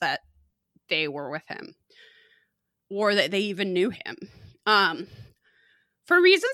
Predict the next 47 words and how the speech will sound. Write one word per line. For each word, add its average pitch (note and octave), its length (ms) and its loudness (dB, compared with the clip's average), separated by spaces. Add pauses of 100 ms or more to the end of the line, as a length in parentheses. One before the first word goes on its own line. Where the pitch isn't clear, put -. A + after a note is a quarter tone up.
(140)
I D4+ 40 2
did D4 180 -2
not G3+ 300 6
really A#3+ 200 2
understand, A3 720 2
the C4 60 0
jury G3 260 2
was C4 180 0
not G#3+ 360 2
allowed G#3 320 4
to G#3+ 40 -8
hear G#3 280 -4
Dugan's G#3 420 -6
statement A3 480 -2
that F3+ 120 -2
he G3+ 100 -10
committed G#3 360 -6
the A3 60 -6
crimes F#3 300 -4
by D#3+ 100 -10
himself. - 600 -8 (320)
The A3 100 -4
main A#3+ 320 6 (240)
piece D4+ 260 0
of D4 180 -2
evidence G#3 680 0 (420)
used A3+ 800 -4
to - 100 -10
say G3 240 2
that G3+ 140 -2
there G3 100 2
were F#3+ 80 0
multiple F#3 420 -6
people, G#3 720 -4 (360)
uh, F#3 140 4
who B3 160 -6
committed A#3+ 320 -4
the A#3+ 80 -2
crime G#3+ 360 0
was G#3+ 460 -6
footprints. - 640 -2 (300)
So C#4+ 120 -2
there's C#4+ 300 2 (180)
two G4 260 2
sets A#4 280 -2
of G#4 80 -2
footprints C#4+ 500 -2